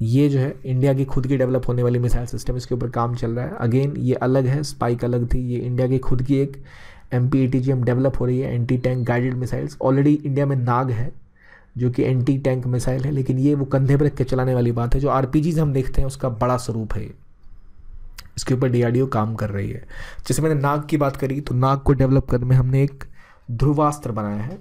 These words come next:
ध्रुवास्त्र असल में डीआरडीओ के एक, अ,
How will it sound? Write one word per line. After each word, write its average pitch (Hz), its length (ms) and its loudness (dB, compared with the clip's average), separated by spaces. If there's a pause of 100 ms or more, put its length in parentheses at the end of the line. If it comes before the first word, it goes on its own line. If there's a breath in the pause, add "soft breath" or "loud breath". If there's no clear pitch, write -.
(140)
ध्रुवास्त्र 123 520 0
असल 127 220 -4
में 127 280 -6
डीआरडीओ 123 440 2
के 123 140 2
एक, - 280 -4
अ, 113 300 -4